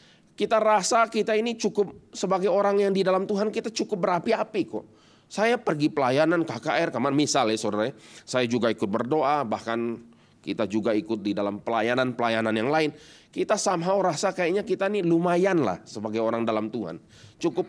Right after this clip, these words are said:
aktif kan, bukan kayak orang Kristen kapal selam kan ya. Kapal selam itu munculnya kapan? Pasca, ya, Jumat Agung Pasca satu paket, Natal juga ya,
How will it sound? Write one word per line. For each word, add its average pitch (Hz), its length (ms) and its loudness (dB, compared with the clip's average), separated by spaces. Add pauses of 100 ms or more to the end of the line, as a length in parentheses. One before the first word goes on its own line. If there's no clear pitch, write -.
aktif 208 400 -2
kan, 175 160 2
bukan 143 400 -2
kayak 123 220 2
orang 127 240 0
Kristen 123 340 -4
kapal 113 240 -2
selam 143 380 0
kan 101 100 -2
ya. 120 140 -2 (580)
Kapal 117 240 -2
selam 131 320 0
itu 165 240 0 (240)
munculnya 139 480 0
kapan? 123 300 0 (500)
Pasca, 151 640 0
ya, 92 240 -2
Jumat 104 240 -2
Agung 104 320 -4
Pasca 104 320 -2
satu 101 240 -4
paket, 113 400 -4 (240)
Natal 139 560 0
juga 135 320 2
ya, 143 160 -2